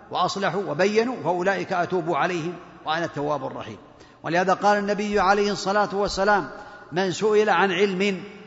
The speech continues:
فكتمه ألجم يوم القيامة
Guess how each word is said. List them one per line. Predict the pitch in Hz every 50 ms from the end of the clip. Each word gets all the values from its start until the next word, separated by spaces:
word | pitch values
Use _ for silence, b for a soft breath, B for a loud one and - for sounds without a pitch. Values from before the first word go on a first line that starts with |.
| - -
فكتمه | - 185 180 - 208 202 - 208 214 208 208 185 175 214 208 196 - - - - - - - - -
ألجم | 202 214 226 220 190 180 208 220 226 233 233 214 - - - - - - - -
يوم | 156 180 196 208 190 196
القيامة | 190 185 - - 190 202 208 196 190 190 190 170 180 185 185